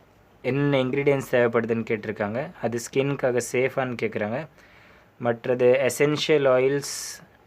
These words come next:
ம், காஸ்ட் எஃபெக்டிவ், அதாவது, அ, விலை கொஞ்சம் கம்மியா இருக்கிற விலையில இருக்கிற எசென்ஷியல் ஆயில்ஸ், சோப் மேக்கிங்காக எந்த எசென்ஷியல் ஆயில்ஸ் இருக்குன்னு கேட்டிருக்காங்க.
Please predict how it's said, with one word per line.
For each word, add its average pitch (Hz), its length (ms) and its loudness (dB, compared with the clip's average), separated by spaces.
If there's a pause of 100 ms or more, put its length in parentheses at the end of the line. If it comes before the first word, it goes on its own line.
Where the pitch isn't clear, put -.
(640)
ம், 127 760 -4
காஸ்ட் 151 200 4
எஃபெக்டிவ், 127 460 0
அதாவது, 131 540 4
அ, 120 340 6 (1900)
விலை 139 280 6
கொஞ்சம் 131 300 2
கம்மியா 135 760 4
இருக்கிற 117 580 2
விலையில 117 520 2
இருக்கிற 110 460 0
எசென்ஷியல் 127 240 0 (100)
ஆயில்ஸ், 123 520 -2 (420)
சோப் 147 220 6
மேக்கிங்காக 123 480 2
எந்த 123 440 2
எசென்ஷியல் 117 340 -2
ஆயில்ஸ் 107 300 -4
இருக்குன்னு 110 360 -4
கேட்டிருக்காங்க. 101 540 -8